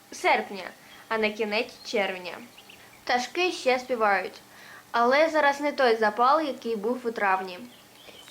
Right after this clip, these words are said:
І здається, що в лісі нічого такого цікавого не відбувається. Але це не так. А ось тут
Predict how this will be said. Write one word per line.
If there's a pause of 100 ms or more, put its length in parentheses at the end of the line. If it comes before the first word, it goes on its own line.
І
здається,
що
в
лісі
нічого (200)
такого
цікавого
не
відбувається. (320)
Але
це
не
так. (960)
А
ось
тут